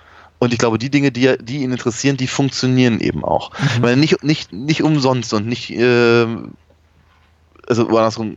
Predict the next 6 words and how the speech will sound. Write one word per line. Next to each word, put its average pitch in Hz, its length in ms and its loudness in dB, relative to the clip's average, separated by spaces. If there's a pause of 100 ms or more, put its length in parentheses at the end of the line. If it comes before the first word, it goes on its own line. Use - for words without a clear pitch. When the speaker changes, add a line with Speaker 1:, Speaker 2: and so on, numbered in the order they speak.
Speaker 1:
wie 110 420 -4
gesagt, 110 380 -2
zu - 160 -4
Recht, 135 340 -2 (480)
äh, 107 280 4
wird 107 320 -2